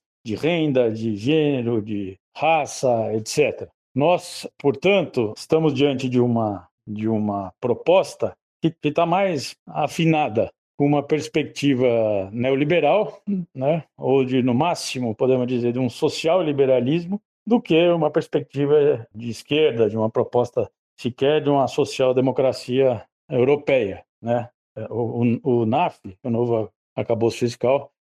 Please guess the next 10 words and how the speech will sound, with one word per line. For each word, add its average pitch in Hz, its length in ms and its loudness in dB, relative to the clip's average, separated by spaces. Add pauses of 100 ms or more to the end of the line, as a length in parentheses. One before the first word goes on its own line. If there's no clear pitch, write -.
(100)
não 180 280 2
seria, 147 440 2
por 143 200 0
exemplo, 143 520 0 (240)
compatível 170 720 0
com 180 560 2
as 143 60 2
experiências 156 640 0
de 147 120 -4
social-democracia 147 1160 0